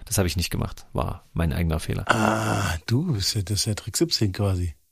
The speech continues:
Speaker 1: Ja, du kannst doch beliebig viel Platz zwischen den ersten zwei, drei Tep-, Tetrapacks
Speaker 2: Naja,
Speaker 1: lassen.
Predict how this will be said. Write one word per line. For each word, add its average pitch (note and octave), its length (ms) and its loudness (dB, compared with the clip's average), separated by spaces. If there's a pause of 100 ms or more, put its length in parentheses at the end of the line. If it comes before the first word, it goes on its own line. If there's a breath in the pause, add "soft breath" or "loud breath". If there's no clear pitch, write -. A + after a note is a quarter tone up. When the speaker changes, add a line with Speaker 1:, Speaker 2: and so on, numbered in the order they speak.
(160)
Speaker 1:
Ja, G2 180 2 (160)
du G2+ 80 -4
kannst - 240 4
doch - 120 0
beliebig E3+ 420 4
viel G2+ 100 2
Platz - 320 0
zwischen F#2+ 240 2
den F2+ 160 4
ersten F2 260 4
zwei, F2 200 2
drei F2+ 160 0
Tep-, - 260 0 (140)
Tetrapacks G2+ 340 0
Speaker 2:
Naja, D3 140 10
Speaker 1:
lassen. D3+ 80 4